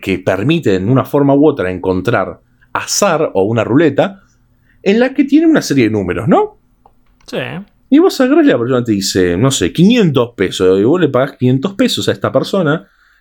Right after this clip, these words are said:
Speaker 1: y la persona agarra y hace girar en la ruleta, y te toca un número, creo del uno al tres, más o menos, y te da un cucurucho absolutamente vacío,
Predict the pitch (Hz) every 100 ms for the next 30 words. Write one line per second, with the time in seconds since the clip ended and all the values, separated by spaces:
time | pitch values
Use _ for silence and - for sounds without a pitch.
0 | _ - 185 190 214 220 214 156 123 127
1 | 101 123 208 - 104 - 101 90 87 -
2 | _ 98 95 95 92 95 147 131 98 127
3 | - _ _ _ 104 101 98 123 117 120
4 | 123 113 92 107 135 95 95 117 90 85
5 | 139 113 95 - 90 - 170 175 190 -
6 | _ _ _ _ - 147 170 226 247 -
7 | 156 151 143 147 151 170 175 127 - 143
8 | 123 127 113 101 - 90 78